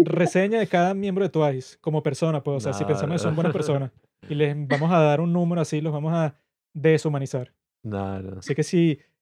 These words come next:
Speaker 1: les ca-, encantaría escuchar eso, bueno, ya saben, suscríbanse ahí, le ponen la campanita, etcétera.
Speaker 2: Sigan a
Speaker 1: Eh,
Speaker 2: Los Padres del Chisme y a Más que K Chisme, eh, para que tengan todas las noticias, todo, y bueno,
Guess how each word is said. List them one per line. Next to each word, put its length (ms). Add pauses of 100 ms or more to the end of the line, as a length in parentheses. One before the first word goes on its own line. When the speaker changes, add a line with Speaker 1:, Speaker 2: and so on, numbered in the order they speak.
Speaker 1:
les 240
ca-, 140
encantaría 520
escuchar 300
eso, 200
bueno, 160
ya 60
saben, 240
suscríbanse 440
ahí, 160
le 80
ponen 180
la 60
campanita, 400
etcétera. 480
Speaker 2:
Sigan 580
a 380
Speaker 1:
Eh, 320
Speaker 2:
Los 180
Padres 400
del 100
Chisme 440
y 60
a 100
Más 400
que 200
K 160 (100)
Chisme, 500 (440)
eh, 300 (120)
para 140
que 120
tengan 300
todas 240
las 100
noticias, 580
todo, 300
y 40
bueno, 320